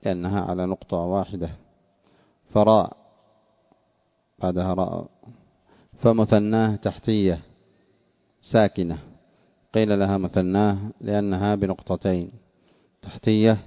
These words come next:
لأن النقطتين من أسفل، ساكنة، فدال مهملة،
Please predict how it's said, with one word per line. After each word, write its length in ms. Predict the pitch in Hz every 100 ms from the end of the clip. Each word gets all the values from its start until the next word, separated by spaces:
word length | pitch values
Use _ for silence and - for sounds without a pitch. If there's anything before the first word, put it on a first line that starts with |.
| - _ _ _ _ _ _ _
لأن 200 | 107 107
النقطتين 640 | 101 92 - 95 104 101 98
من 120 | 92
أسفل، 440 | 98 - 85 85 - - - _ _ _ _ _ _ _ _ _ _ _ _
ساكنة، 560 | - 123 120 - 101 95
فدال 640 | - 104 117 104 90 82
مهملة، 480 | 110 110 110 113 101